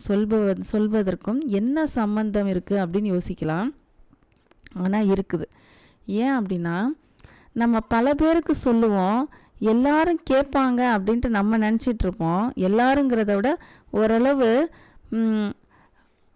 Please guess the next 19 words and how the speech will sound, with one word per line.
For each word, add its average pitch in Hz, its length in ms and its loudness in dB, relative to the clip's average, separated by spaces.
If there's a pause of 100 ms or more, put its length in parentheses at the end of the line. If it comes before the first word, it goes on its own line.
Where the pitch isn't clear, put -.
ஒரு 214 160 2
நூறு 247 300 4
பேர் 294 360 2
இருந்தாங்கன்னா 220 580 0 (640)
ஒரு 214 220 0
எண்பது 233 440 2
பேராவது 262 500 2
கேட்கணும் 233 500 0
அப்படின்னு 214 320 0
ஆசைப்படுவோம். 190 640 -4 (420)
ஆனா, 208 300 -2
அப்படிலாம் 220 540 0
கிடையவே 190 320 0
கிடையாது. 185 600 -2 (520)
ரொம்ப 233 400 2
மிக, 233 300 0
மிக 233 300 2
சிலர் 202 340 -2
தான் 220 180 -2